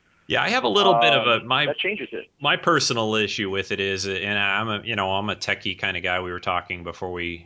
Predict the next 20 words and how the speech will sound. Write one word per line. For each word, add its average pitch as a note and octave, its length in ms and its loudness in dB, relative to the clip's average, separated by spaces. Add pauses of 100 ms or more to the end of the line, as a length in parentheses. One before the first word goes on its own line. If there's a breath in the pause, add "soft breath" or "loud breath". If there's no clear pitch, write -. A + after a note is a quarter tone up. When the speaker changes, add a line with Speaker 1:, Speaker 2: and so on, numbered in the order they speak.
(140)
Speaker 1:
started F#2 460 -2
a - 20 -6
little F#2 220 -6
bit F2+ 100 -6
about E2+ 300 -4
that, F2+ 240 -2
but, F2+ 260 -4
you G2+ 140 -12
know, F#2 120 -4
I'm F#2 140 -2
looking A#2+ 320 0
at G#2 140 -2
this G#2+ 200 0
on G2 140 -2
your, F#2 160 -6
on F#2+ 160 -8
this F2 220 -10
website, G2 720 -4 (140)
Kindle G#2 360 -6
edition. F2+ 600 -8